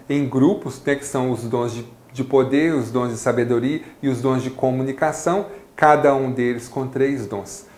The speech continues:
Os dons, então nós temos detalhadamente isso na aula sobre pneumatologia, como eles operam, eles estão ali para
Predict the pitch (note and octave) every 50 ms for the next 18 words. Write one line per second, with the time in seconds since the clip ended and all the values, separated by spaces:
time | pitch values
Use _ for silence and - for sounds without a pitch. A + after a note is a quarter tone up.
0 | - - - - - - F#3 E3+ C#3 B2+ B2+ D#3+ D#3+ E3 F3+ F3+ F3 - E3+ D3+
1 | C3 E3+ F#3 F#3+ F#3 E3+ F3 - E3 E3 C#3+ C3+ C3+ D#3 F#3 G3 F#3+ F3+ D#3 D3
2 | C#3 C3 A#2+ B2+ A#2+ A#2+ A2+ A2+ A2 A2+ - D3 B2+ B2+ - - B2+ B2 A#2 A2
3 | A2 A2 A2 A2+ A2+ A2+ - - - - - B2 A2+ A2+ A2+ A#2 A#2 A2+ - -
4 | - - - - C3+ C3 B2+ B2+ C3+ C3+ - D3+ D3+ E3+ - - A#2 C3+ E3 F#3+
5 | G#3+ G#3+ - - - - - - E3 D#3+ D#3+ D#3 D3+ C#3+ C3+ C3 B2+ A#2+ D#3 E3
6 | D#3 - - - D3+ D#3 F3 F#3 F3+ E3+ E3+ E3+ D#3+ D3 - - - E3 D#3 D3+
7 | D3+ D3+ D3+ - D#3+ D#3 D#3+